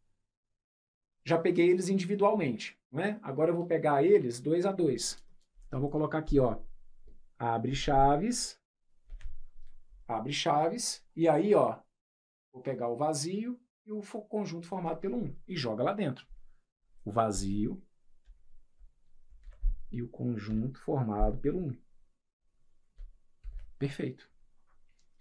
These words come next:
Depois, outro subconjunto. Então, se vai criar subconjunto pra início de conversa, abre chaves.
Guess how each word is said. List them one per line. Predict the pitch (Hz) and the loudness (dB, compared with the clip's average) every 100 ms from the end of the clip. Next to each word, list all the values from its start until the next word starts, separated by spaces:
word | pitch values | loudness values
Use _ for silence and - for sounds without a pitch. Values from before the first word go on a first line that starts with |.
| - | -4
Depois, | 165 180 180 120 101 - - - - - | -2 2 4 4 2 -4 -4 -4 -4 10
outro | 208 254 214 | 12 12 10
subconjunto. | 220 185 - 175 170 226 139 | 4 4 4 4 6 6 6
Então, | 117 156 185 | 2 0 0
se | 170 | 4
vai | 190 214 | 4 4
criar | 190 185 214 | 6 6 6
subconjunto | 214 202 190 160 135 196 - | 4 0 0 0 2 0 4
pra | 190 | 4
início | 160 175 247 | 6 6 4
de | 311 | 2
conversa, | 320 285 185 127 - 107 - | 2 6 6 6 2 -8 -10
abre | - 117 185 | -6 0 2
chaves. | 208 302 180 120 - - | 6 8 8 4 -4 -10